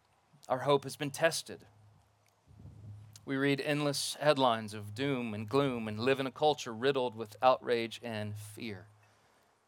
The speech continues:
As Christians, we too feel the weight of the fall and sin in this age when hopes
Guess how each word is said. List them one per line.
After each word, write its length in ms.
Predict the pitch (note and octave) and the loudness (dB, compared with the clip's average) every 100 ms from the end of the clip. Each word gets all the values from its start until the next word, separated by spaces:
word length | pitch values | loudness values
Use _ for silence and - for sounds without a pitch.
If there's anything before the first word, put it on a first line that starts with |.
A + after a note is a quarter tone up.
| _ _ _ - - | _ _ _ -20 -6
As 160 | D3 | -4
Christians, 420 | - F3+ - E3+ D3 | 2 2 2 -2 0
we 140 | F3 | 0
too 240 | - F#3 | 0 -6
feel 300 | D#3 - D#3+ | -6 -2 0
the 80 | C3+ | 0
weight 400 | B2+ C#3 D#3+ F#3 | 4 10 10 10
of 120 | F3+ | 2
the 80 | D3+ | 0
fall 460 | - - F3+ D#3 B2+ | -4 10 12 12 12
and 140 | C3 | 0
sin 640 | - - - G3+ D#3+ G#2 G2 - - _ _ _ _ - - _ _ _ _ - - _ _ _ _ - | -2 0 4 4 4 0 -10 -18 -20 _ _ _ _ -20 -20 _ _ _ _ -20 -20 _ _ _ _ -10
in 100 | B2+ | -4
this 180 | C#3 C#3 D#3 | -4 -4 2
age 340 | D#3 D3+ A#2+ | 2 2 -2
when 160 | B2+ A#2 | -8 -6
hopes 440 | - D3 D3 | -2 -4 -4